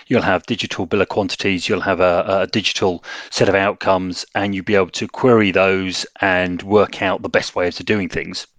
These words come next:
without needing a person to do that. So, hell, why not take the person whose job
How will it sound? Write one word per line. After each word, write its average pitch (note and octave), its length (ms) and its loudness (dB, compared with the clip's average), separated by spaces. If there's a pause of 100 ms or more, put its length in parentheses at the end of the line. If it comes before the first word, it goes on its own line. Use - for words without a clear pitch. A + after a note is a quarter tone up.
(240)
without G#2 500 2
needing F#2+ 340 -2
a F2 60 -2
person G2+ 520 -2
to - 100 -10
do E3+ 240 4
that. - 320 -8 (580)
So, B2+ 540 6 (360)
hell, E3+ 260 4
why E3 240 2
not D#3 600 4
take - 220 -2
the B2+ 60 -8
person C#3 420 0
whose G#2+ 200 -6
job A2 360 0